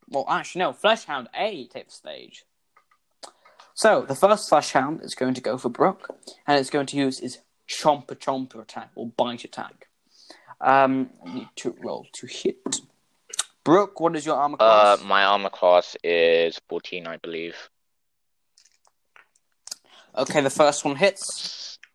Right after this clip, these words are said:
Speaker 2: Bad.
Speaker 1: And how much damage does he do? Four damage. It bites onto your arm. You manage to
Speaker 2: Not
Speaker 1: throw
Speaker 2: very
Speaker 1: him off,
Speaker 2: good.
Speaker 1: but there's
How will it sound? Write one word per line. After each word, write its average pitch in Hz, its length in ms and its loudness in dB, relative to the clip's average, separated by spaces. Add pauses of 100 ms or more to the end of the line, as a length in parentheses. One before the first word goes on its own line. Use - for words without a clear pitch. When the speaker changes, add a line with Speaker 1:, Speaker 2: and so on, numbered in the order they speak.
(180)
Speaker 2:
Bad. 78 240 -6 (760)
Speaker 1:
And 127 360 -4
how 170 320 -6
much 220 460 -10
damage 123 400 0
does - 260 -12
he 113 140 -6
do? 50 280 -10 (1900)
Four 170 240 4
damage. 127 480 -2 (760)
It 131 140 0
bites 156 340 4
onto 196 320 4
your 190 240 6
arm. 151 400 0 (400)
You - 60 -16
manage 151 180 -6
to 139 40 -16
Speaker 2:
Not - 60 -20 (120)
Speaker 1:
throw 185 120 2
Speaker 2:
very 151 140 -2
Speaker 1:
him 156 60 -4
off, 104 140 -4
Speaker 2:
good. 78 120 -4 (600)
Speaker 1:
but 147 300 -2
there's 135 200 -14